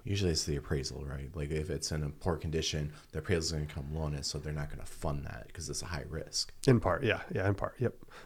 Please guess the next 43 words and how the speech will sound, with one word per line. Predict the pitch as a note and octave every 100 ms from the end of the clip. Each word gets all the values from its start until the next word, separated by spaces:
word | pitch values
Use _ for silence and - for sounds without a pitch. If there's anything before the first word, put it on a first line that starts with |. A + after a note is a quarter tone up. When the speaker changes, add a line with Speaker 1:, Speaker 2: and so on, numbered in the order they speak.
| -
Speaker 2:
The |
appraisal, | G#2+ C3+ D3+ D3 D3 C3+ -
yeah, | F3 A#2+
the | G#2
appraisal's | G2 D#3 F#3 E3+ C#3
not | C3 B2
gonna | A#2
be | G#2+ A2
there | G#2 G2+
because | G#2 - G2+
of |
the | F#2+
condition, | - F2+ E2+ G#2 -
right? | F#2 G2+ -
Speaker 1:
Mm-hmm. | F#2 F2+ F2 -
Speaker 2:
And | A2 G2
because | G#2+ C#3+
of | A#2
the | A#2
condition, | A2 A#2 - -
you |
know, | A2+ F#2+ -
if | -
there's | D3 C#3+
no | D3 C3+
heating | - C#3 A#2+
source | G2 - A2+ -
in | A2+
the | A2+
house, | A#2 - -
or | C#3 G#2
if | D#2+
the | F#2+
Speaker 1:
Right. | A#2
Speaker 2:
roof | D#3+ D3
has | C3 A2
a |
hole | G#2 C#3+ B2 G#2
in | G#2
it, | - - - - -
things | - B2+ A2+
like | G#2
that. | - F2+ -